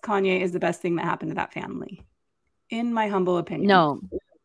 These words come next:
Speaker 2: really, like, we can all remember where we were.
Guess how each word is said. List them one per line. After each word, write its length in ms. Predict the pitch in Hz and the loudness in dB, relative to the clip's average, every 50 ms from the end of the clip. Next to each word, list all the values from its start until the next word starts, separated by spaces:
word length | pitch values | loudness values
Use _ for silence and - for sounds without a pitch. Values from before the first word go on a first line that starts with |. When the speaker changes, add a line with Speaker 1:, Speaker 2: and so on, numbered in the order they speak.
| _ _ _ _ _ - | _ _ _ _ _ -8
Speaker 2:
really, 480 | 175 180 185 196 202 202 190 180 175 165 | -4 2 6 8 8 8 8 8 4 4
like, 200 | 165 165 165 165 | 4 4 4 4
we 100 | 185 185 | 2 2
can 140 | - 208 | 2 4
all 180 | 190 185 185 208 | 6 6 6 6
remember 420 | 226 226 214 196 190 190 196 196 | 6 6 4 4 6 6 6 6
where 240 | 185 180 175 170 170 | 6 6 6 6 6
we 140 | 180 190 208 | 6 4 2
were. 600 | 190 175 175 170 160 160 160 156 156 160 170 | 2 4 4 6 6 6 6 6 4 4 2